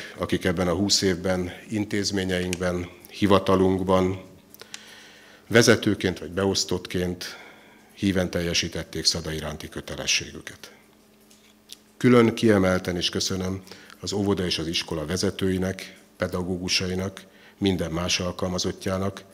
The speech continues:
hogy jó kezekben tudhatjuk legdrágább kincsünket, gyermekeinket, Szada jövőjét. Köszönetet mondok az egészségügyi alapellátásunk orvosainak,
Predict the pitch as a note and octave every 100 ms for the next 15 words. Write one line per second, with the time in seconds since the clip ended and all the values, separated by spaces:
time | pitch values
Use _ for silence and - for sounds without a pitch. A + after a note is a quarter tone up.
0 | - - - - - - - - G2 G#2+
1 | G#2 F#2 F2 E2 E2+ E2 F#2 F#2 F2 F#2
2 | E2 - - F#2 D#2+ D#2+ D#2 C#2+ - F#2+
3 | F2 G2 F#2 G2 F#2+ - E2+ F2+ F#2 F#2
4 | F#2 F#2 F2+ G2 - - - - - F#2
5 | E2 E2 D#2+ D#2 D2 C#2+ - - - -
6 | - - - - - - - - - -
7 | _ _ - - - - - - - C3
8 | C#3 B2 A#2+ A#2 A#2 A2+ A2+ C3 B2 -
9 | A2+ G#2+ A2 A2 G#2+ A2 G#2 G2 F#2+ G2
10 | - F#2 G#2 G#2+ G#2 - G#2 G2+ G#2 -